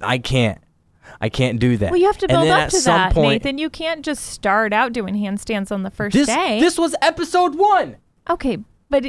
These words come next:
Speaker 2: he's been doing this for a while.
Speaker 1: Yeah, but I haven't.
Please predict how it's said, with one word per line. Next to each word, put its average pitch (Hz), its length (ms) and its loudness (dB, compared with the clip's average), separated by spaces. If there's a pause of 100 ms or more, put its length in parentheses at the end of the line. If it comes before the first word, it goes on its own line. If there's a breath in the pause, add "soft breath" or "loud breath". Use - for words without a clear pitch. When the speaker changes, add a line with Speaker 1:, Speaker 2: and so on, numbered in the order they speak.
(120)
Speaker 2:
he's 285 240 -4
been 240 140 -6
doing 240 300 -2
this 190 200 -8
for 196 160 -10
a 117 60 -10
while. 123 360 -10
Speaker 1:
Yeah, 285 260 2
but 277 120 4
I 320 140 4
haven't. 262 440 0